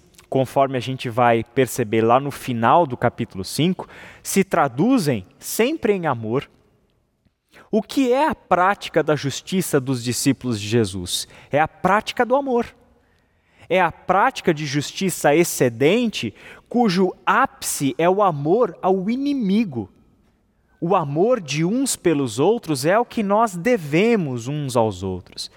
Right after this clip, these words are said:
É pelo amor que a comunidade dos discípulos e das discípulas de Jesus vive.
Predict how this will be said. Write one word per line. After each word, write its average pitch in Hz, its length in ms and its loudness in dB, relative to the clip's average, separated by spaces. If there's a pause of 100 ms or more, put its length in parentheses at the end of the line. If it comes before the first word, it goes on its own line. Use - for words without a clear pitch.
(280)
É 117 80 2
pelo 160 340 0
amor 127 480 0 (320)
que 147 100 0
a 135 60 2
comunidade 127 880 -2
dos 117 220 -6
discípulos 127 680 -6
e 127 60 -4
das 117 240 4
discípulas 127 640 -2
de 120 80 -6
Jesus 110 540 -4 (360)
vive. 110 640 -4